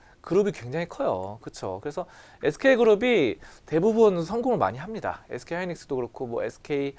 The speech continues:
텔레콤도 그렇고, 그렇죠? 막강한 시저-, 시장에서의 독과점 체제를 이루면서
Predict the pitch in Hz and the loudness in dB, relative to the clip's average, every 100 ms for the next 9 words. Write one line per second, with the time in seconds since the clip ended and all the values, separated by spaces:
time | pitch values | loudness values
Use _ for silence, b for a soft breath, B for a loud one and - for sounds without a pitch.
0 | b _ 208 208 - 135 139 - - - | b _ -4 -2 -2 -8 -8 -8 -14 -20
1 | - - 139 - 113 185 b b b b | -20 -12 -10 -4 -6 -6 b b b b
2 | b - - - 262 269 240 240 247 233 | b -4 -2 4 4 4 0 4 8 8
3 | 226 - - 247 220 196 180 175 175 b | 8 4 -2 -2 0 0 2 2 2 b
4 | b 135 - 196 170 156 185 185 151 113 | b -12 6 6 6 -4 -6 -4 -4 -6
5 | 120 113 165 180 | -8 -10 -4 -4